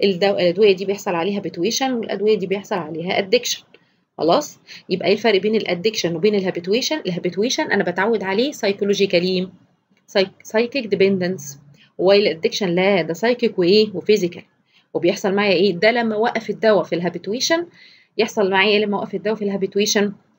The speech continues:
مجرد بس سايكيك craving for it، ابقى مزاجي مش رايق، عندي شورت بيريود من ايموشنال ايه؟ آه، ديستريس يحصل معايا. اما في الادكشن لا، ده لما اوقفه بيحصل، آه، withdrawal symptoms او بيحصل abstinence syndrome،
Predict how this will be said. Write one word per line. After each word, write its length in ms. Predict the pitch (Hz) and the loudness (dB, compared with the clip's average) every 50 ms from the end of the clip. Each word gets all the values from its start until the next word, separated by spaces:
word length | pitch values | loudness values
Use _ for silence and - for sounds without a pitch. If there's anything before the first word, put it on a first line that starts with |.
| - | 0
مجرد 340 | 214 220 208 240 254 247 214 | 0 2 4 4 4 4 2
بس 200 | 208 240 240 - | 2 -4 -4 -4
سايكيك 400 | 220 - 254 277 285 285 302 285 | -4 0 2 2 2 0 -6 -8
craving 400 | - - 226 240 247 233 233 208 | -2 2 2 4 4 2 0 -2
for 160 | 214 202 190 | -2 -4 -4
it، 120 | - 175 175 175 - | -4 -4 -6 -4 -6
ابقى 180 | - 170 175 | -4 -2 -2
مزاجي 380 | 180 180 160 165 202 240 233 226 | -2 -2 0 2 0 2 2 0
مش 220 | 214 202 - - | -2 -2 -2 0
رايق، 260 | 202 190 175 160 - - _ _ _ _ _ - | 2 2 2 2 -2 -6 _ _ _ _ _ 0
عندي 240 | 180 202 226 208 196 | 0 2 2 0 0
شورت 300 | - 240 240 233 - 180 | 2 2 2 2 0 -6
بيريود 360 | 175 226 226 247 254 233 190 | -6 -2 0 2 0 2 0
من 100 | 214 - | 0 -2
ايموشنال 500 | - 180 196 233 226 - 208 196 185 - | 0 -2 -2 -2 -2 -2 0 0 0 2
ايه؟ 300 | - 190 208 208 214 214 214 _ _ _ _ _ _ _ - 185 | 2 4 4 2 2 -2 -6 _ _ _ _ _ _ _ 0 4
آه، 760 | 185 185 180 180 175 175 175 170 170 170 170 165 165 165 160 | 4 4 4 4 4 4 4 4 4 4 2 2 2 2 0
ديستريس 640 | 160 160 190 - - - 202 240 254 - - - _ - | 0 -4 -6 -8 -2 2 2 2 2 0 -10 -20 _ -4
يحصل 420 | - 196 208 - - 214 196 202 202 196 | -2 -2 -2 -2 0 0 0 0 0 -4
معايا. 400 | 196 185 180 180 185 180 165 - - _ _ _ _ _ _ _ _ _ _ _ - _ _ - | -6 -2 2 2 2 2 0 -4 -10 _ _ _ _ _ _ _ _ _ _ _ -20 _ _ 0
اما 220 | 226 240 233 214 202 | 2 2 2 2 2
في 120 | - 202 | 0 0
الادكشن 520 | 180 - 165 160 - - - - 196 175 | 0 -2 -2 -2 -2 -2 0 0 0 2
لا، 180 | 180 196 214 208 | 2 2 2 2
ده 140 | 180 175 175 | 2 0 0
لما 260 | 175 170 170 165 160 | -2 -2 -4 -4 -6
اوقفه 300 | - - - - - 180 | -6 -6 -8 -8 -6 -2
بيحصل، 440 | 180 202 220 208 - 185 151 143 143 _ _ _ _ _ _ _ _ _ - 170 | -2 -2 -2 -2 -4 -4 -4 -4 -6 _ _ _ _ _ _ _ _ _ -6 -4
آه، 100 | 170 160 | -2 -2
withdrawal 600 | 170 180 170 175 - 180 190 214 220 196 175 170 | -2 -2 -4 -2 0 4 4 6 6 4 4 0
symptoms 500 | - - 240 247 240 - 277 277 262 - | 0 0 -2 0 0 -2 -4 -4 -2 -2
او 80 | - 190 | -2 0
بيحصل 420 | - - 214 214 - - 247 247 | 0 0 -2 -2 -2 -4 -2 -2
abstinence 580 | - - - 226 220 - - 190 175 180 175 - | -2 0 0 0 0 0 -6 -4 -4 -4 -4 -4
syndrome، 540 | 190 180 170 - 165 170 208 247 294 339 | -6 -6 -6 -4 0 2 2 2 2 0